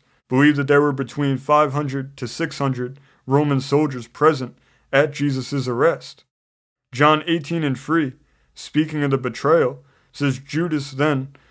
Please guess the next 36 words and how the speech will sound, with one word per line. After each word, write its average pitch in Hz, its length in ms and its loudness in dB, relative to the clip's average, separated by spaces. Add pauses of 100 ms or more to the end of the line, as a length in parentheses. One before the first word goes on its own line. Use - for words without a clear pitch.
(140)
having 143 320 4
received 143 440 -2
a 143 60 2
band 143 380 0
of 123 60 -2
men 139 440 -4
and 135 140 -4
officers 143 560 -2
from 135 140 -4
the 127 100 -2
chief 139 320 -4
priests 147 340 -2
and 120 140 -10
Pharisees, 139 680 0 (400)
cometh 160 340 -2
thither 160 300 0
with 135 220 -2
lanterns 139 640 -4 (340)
and 131 160 -4
torches 143 600 -2 (100)
and 127 160 -6
weapons." 151 500 -2 (560)
So 135 120 -2
we 135 140 2
see 156 220 0
another 139 340 2
similarity 127 680 0
here. 156 400 -4 (800)
The 120 80 0
third 185 400 2
similarity 123 680 0 (480)
is 135 140 -4
how 147 140 4
they 151 100 2
both 143 360 2
died. 151 440 2